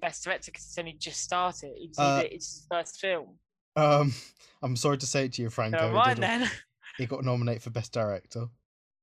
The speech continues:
Speaker 1: Did it win?
Speaker 2: No, it didn't win any.
Speaker 1: Oh,
Speaker 2: So you
Speaker 1: okay.
Speaker 2: got, you got two more left.
Speaker 1: Best film editing, I reckon.
Speaker 2: Yep, yep. Well done. Yeah, that's right.
Speaker 1: Okay.
Speaker 2: One more.
Speaker 1: I, no, it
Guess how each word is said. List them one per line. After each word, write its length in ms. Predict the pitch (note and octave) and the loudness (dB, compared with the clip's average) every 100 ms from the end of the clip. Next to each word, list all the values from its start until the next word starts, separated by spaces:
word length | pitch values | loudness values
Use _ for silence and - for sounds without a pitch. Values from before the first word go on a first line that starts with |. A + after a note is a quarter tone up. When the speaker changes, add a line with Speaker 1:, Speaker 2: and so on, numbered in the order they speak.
| _ _ _ | _ _ _
Speaker 1:
Did 100 | D#3+ | -8
it 100 | C3+ | -2
win? 220 | F3+ A#3 - _ _ _ A2+ | -4 -4 -12 _ _ _ -4
Speaker 2:
No, 240 | G#2+ D#2 - _ _ _ | -2 -4 -8 _ _ _
it 80 | C#3 | 4
didn't 220 | E3+ E3 | 6 6
win 160 | D3 C3 | 6 6
any. 320 | G#2+ F#2 F2+ _ _ _ _ _ _ _ _ _ _ _ _ _ _ _ | 4 0 -6 _ _ _ _ _ _ _ _ _ _ _ _ _ _ _
Speaker 1:
Oh, 120 | - F3 | 2 4
Speaker 2:
So 60 | |
you 120 | C3 B2 | 6 4
Speaker 1:
okay. 60 | |
Speaker 2:
got, 160 | B2 - _ | 0 -6 _
you 100 | C3 | -4
got 300 | B2+ A#2 B2 - | 0 0 -2 -2
two 180 | D#3 | -2
more 180 | C#3+ C#3 | 0 0
left. 440 | B2+ G2+ - - - _ - | -2 -4 -10 -16 -18 _ -4
Speaker 1:
Best 260 | F#3+ - | -4 -6
film 240 | - F3+ E3 | -8 -6 -6
editing, 520 | D3+ D3 - D3+ E3 _ _ _ C#3 | -8 -10 -10 -12 -14 _ _ _ -16
I 60 | |
reckon. 220 | C#3+ - D3 | -14 -2 4
Speaker 2:
Yep, 180 | F#3+ | 4
yep. 220 | F#3 G#3 - | 6 4 6
Well 160 | F3+ F3+ | 4 6
done. 280 | E3+ F#3+ - | 2 0 -6
Yeah, 140 | - F#3 | -2 0
that's 180 | F#3+ - | 0 -2
right. 180 | F3 - _ _ _ _ _ _ E3 | -4 -6 _ _ _ _ _ _ -20
Speaker 1:
Okay. 340 | C#3+ G#2+ D#3+ _ _ _ _ _ _ _ | -16 -16 -18 _ _ _ _ _ _ _
Speaker 2:
One 180 | A2+ A2 | -8 -4
more. 240 | B2+ D3+ - _ _ _ _ _ _ _ _ - | -4 -6 -8 _ _ _ _ _ _ _ _ -20
Speaker 1:
I, 100 | D#3 _ - _ _ _ _ _ _ _ _ _ _ _ _ _ _ _ | -20 _ -20 _ _ _ _ _ _ _ _ _ _ _ _ _ _ _
no, 240 | F3 E3+ | -2 0
it 120 | D#3 | 0